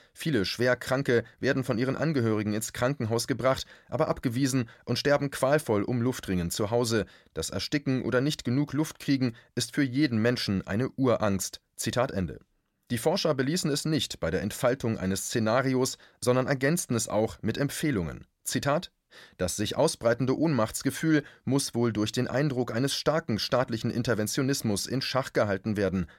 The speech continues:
Zitat Ende. Eine alte politische Devise, dass man vor allem Handlungsfähigkeit beweisen muss, wenn man nicht weiß, was zu machen ist.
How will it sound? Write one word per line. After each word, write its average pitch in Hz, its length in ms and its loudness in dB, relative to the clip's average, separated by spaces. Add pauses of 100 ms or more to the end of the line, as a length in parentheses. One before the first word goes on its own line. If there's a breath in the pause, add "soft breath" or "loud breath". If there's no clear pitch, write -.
Zitat - 360 -2
Ende. 87 280 -4 (760 loud breath)
Eine 135 240 2
alte 165 280 2
politische 131 520 0
Devise, 117 600 0 (320 loud breath)
dass 87 200 0
man 87 200 -2
vor - 220 -2
allem 117 260 2
Handlungsfähigkeit 101 1040 -2
beweisen 104 420 2
muss, 110 240 0 (260 soft breath)
wenn 110 160 2
man 107 160 0
nicht 131 240 -2
weiß, 92 440 0
was 87 200 -2
zu 120 120 -4
machen 92 260 -2
ist. - 320 -8